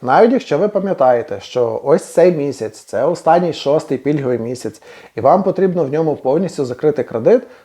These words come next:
то у вас може бути недостатньо коштів за рахунок того, що раніше ви сплачували не дві тисячі гривень, як потрібно було, а лише рекомендований платіж. І в останній пільговий місяць вам, виходить, треба сплатити майже суму вдвічі більшу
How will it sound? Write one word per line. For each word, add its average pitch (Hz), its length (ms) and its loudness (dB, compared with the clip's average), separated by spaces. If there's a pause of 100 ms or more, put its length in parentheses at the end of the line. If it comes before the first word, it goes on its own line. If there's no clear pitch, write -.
(100)
то 120 160 0
у 110 40 0
вас 139 260 2
може 185 240 0
бути 202 260 0
недостатньо 127 600 0
коштів 190 540 -2
за 147 140 2
рахунок 151 360 -2
того, 254 220 4
що 139 340 2
раніше 165 380 -2
ви 190 80 -2
сплачували 147 520 0
не 120 120 -8
дві 147 200 -2
тисячі 269 360 -2
гривень, 156 280 2
як 123 140 -4
потрібно 120 400 -2
було, 113 420 0 (380)
а 135 180 2
лише 135 280 4
рекомендований 135 640 0
платіж. 165 640 -4
І 127 80 -6
в 117 60 -4
останній 180 460 2
пільговий 196 480 2
місяць 131 440 -4 (280)
вам, 165 240 2
виходить, 220 460 0
треба 127 280 2
сплатити 175 460 -2
майже 160 320 -2
суму 175 280 -4
вдвічі 131 520 0
більшу 202 480 -2